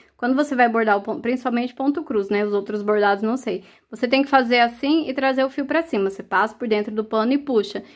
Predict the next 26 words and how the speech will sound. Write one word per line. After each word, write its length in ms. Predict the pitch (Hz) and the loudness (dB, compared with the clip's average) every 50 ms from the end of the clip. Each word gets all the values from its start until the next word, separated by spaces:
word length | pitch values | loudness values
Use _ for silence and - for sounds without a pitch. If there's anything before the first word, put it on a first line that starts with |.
| - _ | -20 _
Então, 180 | _ - 254 277 | _ 0 4 4
um 60 | 302 | 6
dedalzinho 520 | 285 302 294 285 277 269 262 247 254 254 247 | 6 4 4 4 4 4 2 0 -2 -2 -2
de 100 | 247 240 | -4 -4
ferro 240 | - 254 240 247 | -4 -2 -2 -2
é 40 | 269 | -2
muito 200 | 262 262 262 262 | -2 -2 -4 -4
bem-vindo. 580 | 254 269 330 415 415 294 269 285 320 339 359 359 - - _ _ _ - | -2 0 0 2 2 2 2 2 2 2 0 -2 -8 -14 _ _ _ 0
Eu 100 | 247 262 | 2 4
acho 200 | 277 285 285 285 | 4 4 2 2
que 60 | 330 | 2
é 20 | |
mais 200 | 302 294 285 294 | 2 4 4 2
le-, 140 | 285 285 240 | 2 0 0
seria 260 | 254 - 277 262 269 | 0 0 0 0 2
mais 160 | 262 269 269 262 | 2 0 0 0
legal 220 | 269 247 254 254 | 0 0 0 0
se 80 | 247 - | -2 -2
fosse 220 | - 285 285 285 | -6 -4 -4 -4
aquele 260 | 277 277 277 262 254 | -4 -2 -2 -4 -4
que 320 | 254 - - 254 247 240 226 233 | -4 -6 -6 -6 -6 -6 -8 -6
cobre 320 | - 247 226 220 226 220 | -4 -2 -2 -2 -4 -4
toda 240 | 220 226 220 214 208 | -2 -2 0 2 2
a 40 | 208 | 2
unha, 200 | 202 202 202 202 | 2 0 -2 -2
assim. 400 | 208 - - 285 277 247 - | -2 -2 0 0 0 -2 -4